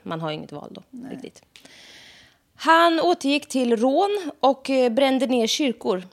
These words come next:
Speaker 2: Ja, ja. Han
Speaker 1: Så det
Speaker 2: kopplade
Speaker 1: blev
Speaker 2: ihop
Speaker 1: bra.
Speaker 2: ett och
Speaker 1: Han
Speaker 2: annat.
Speaker 1: blev, ja. Ja.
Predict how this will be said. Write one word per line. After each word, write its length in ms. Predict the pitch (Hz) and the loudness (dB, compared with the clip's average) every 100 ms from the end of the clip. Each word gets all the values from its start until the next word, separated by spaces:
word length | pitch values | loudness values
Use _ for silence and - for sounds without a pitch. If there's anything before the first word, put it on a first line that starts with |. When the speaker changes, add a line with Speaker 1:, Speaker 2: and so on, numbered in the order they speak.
| _ _ _ _ _ _ | _ _ _ _ _ _
Speaker 2:
Ja, 260 | 277 254 226 | -16 -14 -14
ja. 120 | 208 - - | -16 -20 -14
Han 120 | 254 | -8
Speaker 1:
Så 40 | 240 | -4
det 60 | 226 | 0
Speaker 2:
kopplade 60 | 247 | 2
Speaker 1:
blev 160 | 240 247 | 2 2
Speaker 2:
ihop 120 | 254 | 4
Speaker 1:
bra. 140 | 254 214 | 6 6
Speaker 2:
ett 40 | |
och 40 | 202 | 4
Speaker 1:
Han 100 | 226 | 0
Speaker 2:
annat. 140 | 208 | 0
Speaker 1:
blev, 240 | 214 214 196 | 0 -2 -2
ja. 240 | 226 226 208 - - - _ _ _ _ _ _ - - - _ _ _ _ _ _ _ - | 0 0 0 -6 -20 -20 _ _ _ _ _ _ -20 -20 -20 _ _ _ _ _ _ _ -10
Ja. 200 | - | -6